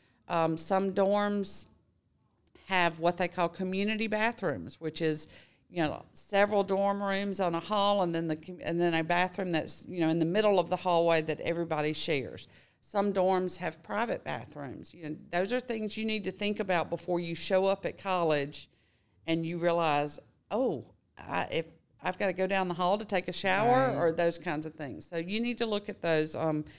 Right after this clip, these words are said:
Speaker 1: and all of that information is available on the college's website, so you can do that there.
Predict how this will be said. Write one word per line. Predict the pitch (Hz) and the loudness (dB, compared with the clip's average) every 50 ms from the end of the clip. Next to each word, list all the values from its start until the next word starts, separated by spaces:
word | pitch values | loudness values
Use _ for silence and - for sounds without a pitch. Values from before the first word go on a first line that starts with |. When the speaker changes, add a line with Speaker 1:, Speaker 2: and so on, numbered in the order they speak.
| - - _ - - | -20 -20 _ 0 0
Speaker 1:
and | 214 220 | 2 2
all | - 220 226 269 330 | 4 4 6 6 6
of | 330 233 | 4 2
that | 220 196 175 | 2 2 4
information | 180 175 170 170 165 156 160 160 - - 175 160 | 4 2 2 2 0 0 0 0 0 0 0 0
is | 151 156 160 | 0 0 -2
available | 151 156 156 151 156 - 151 147 | 0 2 2 2 2 0 0 -2
on | 147 147 | 0 -2
the | 147 151 | -2 -4
college's | - 165 151 139 143 143 143 - 143 - | -2 -2 0 0 0 -2 -2 -4 -6 -2
website, | - 160 156 143 - - - 139 131 110 - - | 0 0 0 0 0 -2 -4 -4 -4 -6 -8 -10
so | - - 151 | -8 -8 -6
you | 147 156 165 | -4 -4 -4
can | 156 - 156 147 | -4 -2 -2 0
do | 139 147 139 | 0 0 0
that | 139 135 143 - | 0 -2 -2 -4
there. | - 139 139 120 98 87 | -4 -4 -2 -2 -4 -8